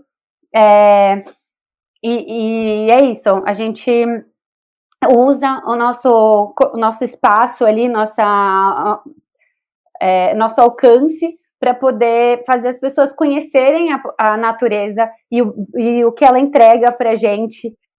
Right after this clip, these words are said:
de benefício todos os dias, sabe? É, isso através de um produto, né? A gente fala que o produto, ele só te tangibiliza esse conhecimento que a gente quer que as pessoas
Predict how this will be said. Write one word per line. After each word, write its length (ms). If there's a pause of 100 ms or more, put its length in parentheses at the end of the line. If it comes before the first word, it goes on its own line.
de 120
benefício 680
todos 320
os 180
dias, 400
sabe? 440 (360)
É, 480 (200)
isso 340
através 520
de 80
um 60
produto, 460
né? 140
A 40
gente 220
fala 240
que 100
o 40
produto, 380
ele 200
só 180
te 120 (120)
tangibiliza 840 (300)
esse 200
conhecimento 880
que 100
a 320
gente 240
quer 180
que 80
as 120
pessoas 440